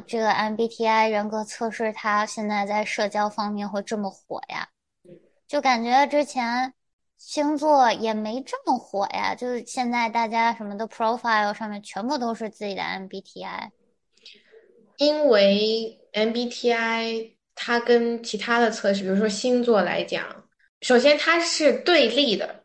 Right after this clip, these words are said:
Speaker 2: 对，就是，就是它是对儿，一对儿一对儿呈现的。这个跟星座不一样的是，
Speaker 1: 嗯。
Speaker 2: 星座它就是十二个乱七八糟的，你可以把它理解成十二个 random，很随意的这么样一个东西。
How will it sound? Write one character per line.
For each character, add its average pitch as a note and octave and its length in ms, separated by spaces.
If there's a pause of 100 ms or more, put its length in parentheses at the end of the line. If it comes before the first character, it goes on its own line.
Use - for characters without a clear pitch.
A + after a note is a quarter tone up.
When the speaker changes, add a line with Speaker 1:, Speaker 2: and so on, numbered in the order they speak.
(100)
Speaker 2:
对， B3+ 260
就 D4 140
是， C#4 200
就 D4 160
是 C#4+ 100
它 D4+ 320
是 C4+ 380 (180)
对 F#4 160
儿， - 280
一 B3 120
对 G#4 180
儿 E4+ 140
一 G3+ 100
对 G3+ 120
儿 F#3 80
呈 - 260
现 F3 220
的。 - 160
这 E4+ 120
个 C4 120
跟 C4 180
星 C#4 260
座 C4 140
不 G#3+ 140
一 G3+ 80
样 G#3 200
的 F#3+ 140
是， G3+ 60
Speaker 1:
嗯。 G3 100
Speaker 2:
星 C4 260
座 C4 180
它 A#3+ 240
就 C4+ 140
是 A3+ 120
十 - 180
二 A3 240
个 F#3+ 60
乱 G#3+ 180
七 G3 60
八 G#3 120
糟 G3+ 220
的， G3 80 (100)
你 G3 140
可 G#3+ 160
以 A#3 60
把 G3 100
它 F3+ 60
理 G3 80
解 G3 120
成 F#3 200
十 - 160
二 G#3 200
个 F#3 120
random， A3 560 (440)
很 G3 260
随 F#3+ 280
意 A3+ 140
的 F#3+ 100
这 G3 140
么 F#3+ 100
样 F3+ 120
一 F3 100
个 E3+ 80
东 F3+ 200
西。 - 300